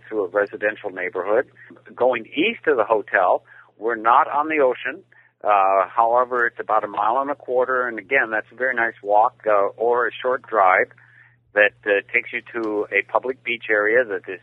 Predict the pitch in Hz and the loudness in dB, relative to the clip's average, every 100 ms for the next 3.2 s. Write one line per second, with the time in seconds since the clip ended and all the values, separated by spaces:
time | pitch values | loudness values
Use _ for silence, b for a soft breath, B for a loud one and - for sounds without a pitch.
0 | - 104 104 123 117 110 92 87 85 101 | -4 -4 -4 -8 -10 -6 -6 -6 -8 -6
1 | 110 117 110 117 120 104 90 95 107 107 | -6 -8 -8 -8 -12 -12 -10 -2 -2 0
2 | 107 107 - - b b b b b - | 2 2 0 -12 b b b b b -6
3 | 90 90 | -2 -2